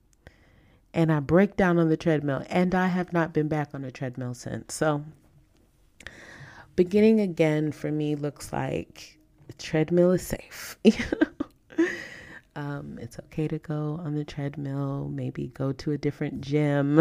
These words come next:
<laughs> So I know exactly where I was when I got this news, and it just, you know, wasn't the happiest moment, wasn't the best moment. But I give myself grace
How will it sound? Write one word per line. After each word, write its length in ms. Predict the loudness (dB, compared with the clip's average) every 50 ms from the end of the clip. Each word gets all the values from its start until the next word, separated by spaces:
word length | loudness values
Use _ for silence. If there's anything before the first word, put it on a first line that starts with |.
| 8 8 6
<laughs> 60 | 0 -10 _ -20 -20 -20 -18 -18 -18 -18 -18 -18 -18 -18 -20 -20 -20 _ _
So 100 | _ -8 -6
I 60 | -4
know 160 | -2 -2 -2
exactly 460 | -2 -2 -2 -2 -2 0 2 4 6
where 120 | 6 6 6
I 60 | 6
was 320 | 6 6 6 6 6 6 4
when 120 | 4 2
I 100 | 4 4
got 160 | 2 2 2
this 240 | 0 -2 -2 -2 -2
news, 380 | -2 0 0 0 0 0 -2 -4
and 140 | -6 -6
it 120 | -8 -8 -6
just, 720 | -6 -6 -6 -6 -8 -12 -16 -20 -20 -20 -20 -20 -20 -20 -20 _ _ _ _ _ _ _ _ _ _ _
you 140 | -10 -8 -8
know, 200 | -10 -12 -16 -20 _ _ _ _ _ _ _ _ _ _ _ _ _ _ _ _ _ _ _ _ _ _ _ _ _ _ _ _ _ _ _ -4
wasn't 420 | -2 -2 -2 -2 -2 -4 -6 -6 -8 _ _
the 80 | -8 -8
happiest 640 | -6 -6 -6 -8 -8 -6 -6 -6 -6 -6 -8 -10 -10
moment, 480 | -8 -8 -8 -10 -12 -14 -18 _ -20 -20 _ -10
wasn't 300 | -10 -8 -8 -10 -12 -12
the 60 | -14
best 340 | -12 -12 -12 -12 -12 -10 -10
moment. 280 | -8 -8 -10 -12 -14 -18 -20 -20 -20 _ -20 -20 -20 _ _ _ _ _ _ _ _ _ _ _ _ _ _ _ _ _ _ _
But 140 | 4 6 8
I 80 | 8 8
give 200 | 8 6 4 6
myself 400 | 4 2 2 2 0 -2 -2 -2
grace 600 | -4 -2 -2 -2 -4 -6 -8 -14 -16 -16 -16 -18